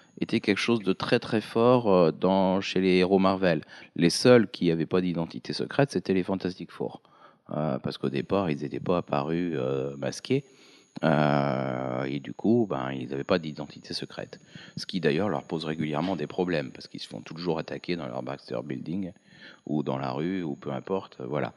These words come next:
Euh, mais, euh, l'identité secrète était vraiment quelque chose de très, très, très important et de très ancré chez chacun des, euh, chez chacun des personnages dans leur série individuelle.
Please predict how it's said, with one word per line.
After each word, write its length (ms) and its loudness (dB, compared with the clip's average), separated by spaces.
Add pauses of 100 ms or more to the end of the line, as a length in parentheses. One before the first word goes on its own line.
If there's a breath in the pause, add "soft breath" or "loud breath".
(340 loud breath)
Euh, 460 2 (1400 loud breath)
mais, 580 10
euh, 500 6 (1300)
l'identité 720 4
secrète 400 2
était 160 -4
vraiment 260 4
quelque 180 -4
chose 180 2
de 100 0
très, 220 2
très, 200 2
très 240 2
important 720 4
et 120 6
de 140 4
très 320 4
ancré 420 4
chez 160 0
chacun 480 2
des, 520 4 (380)
euh, 340 0
chez 160 0
chacun 380 4
des 120 6
personnages 440 2
dans 140 4
leur 140 4
série 320 2
individuelle. 720 4